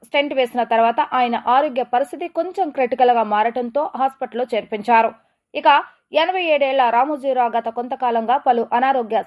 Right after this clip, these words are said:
సమస్యలతో బాధపడుతున్నారు. గతంలో కూడా ఆయన హాస్పిటల్లో చికిత్స పొందారు. కాగా రామోజీరావు మీడియాతో పాటు అనేక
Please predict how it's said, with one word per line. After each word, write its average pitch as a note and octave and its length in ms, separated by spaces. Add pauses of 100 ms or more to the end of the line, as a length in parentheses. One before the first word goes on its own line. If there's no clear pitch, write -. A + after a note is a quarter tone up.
సమస్యలతో A#3 560
బాధపడుతున్నారు. G#3+ 680 (240)
గతంలో C#4+ 260
కూడా A#3+ 340
ఆయన A3+ 200 (420)
హాస్పిటల్లో E4 560 (120)
చికిత్స B3 260
పొందారు. G#3+ 420
కాగా B3+ 480
రామోజీరావు C#4+ 500
మీడియాతో A#3 380
పాటు A3+ 320 (300)
అనేక D#4+ 300